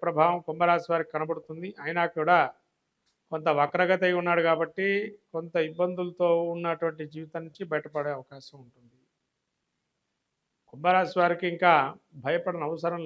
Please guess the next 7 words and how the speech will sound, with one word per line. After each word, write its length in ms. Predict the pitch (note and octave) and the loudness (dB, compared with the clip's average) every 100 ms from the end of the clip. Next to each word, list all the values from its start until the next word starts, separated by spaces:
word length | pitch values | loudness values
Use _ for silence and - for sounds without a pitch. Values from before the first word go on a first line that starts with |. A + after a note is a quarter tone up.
| D3+ | -2
లేదు 220 | D#3 - - _ _ _ - | -4 -6 -18 _ _ _ -12
ప్రస్తుతానికైతే, 760 | C#3+ - E3 E3 D#3+ D#3 D#3 E3 | -12 -10 -2 -2 -2 -4 -4 -6
ఒక 140 | D#3 D3 | -6 -6
నాలుగు 220 | C#3+ D3 D3 | -6 -6 -8
నెలల 200 | D3+ D#3 | -10 -8
పాటు 180 | D3+ D3 C3 | -8 -8 -12
ఇంకా. 180 | C3 | -16